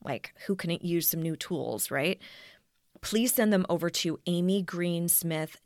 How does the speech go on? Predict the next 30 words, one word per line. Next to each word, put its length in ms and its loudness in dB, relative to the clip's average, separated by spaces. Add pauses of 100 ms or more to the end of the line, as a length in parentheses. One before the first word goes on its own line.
dot 300 2
com 560 -2
slash 540 -4
speaking, 840 -4 (540)
where 320 6
you 640 4
or 180 4
they 580 8
can 540 -2
message 380 0
me 120 4
directly 600 0
about 420 -2
specific 640 -4
needs 380 -4
for 260 -4
the 240 -6
audience. 520 -6 (720)
Shocker, 720 2
the 80 -6
three 320 2
keynotes 640 0
are 460 6
focused 420 6
around 540 0
speaking 480 -2
up, 240 -2 (500)
contending 580 0
with 160 -8
fear, 600 0